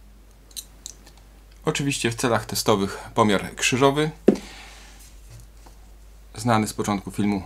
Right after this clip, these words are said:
rezystor o wartości jednej tysięcznej ohma. Rezystor wzorcowy. Do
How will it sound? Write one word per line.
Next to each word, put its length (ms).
rezystor 560
o 80
wartości 680
jednej 500
tysięcznej 760
ohma. 300
Rezystor 420
wzorcowy. 640
Do 460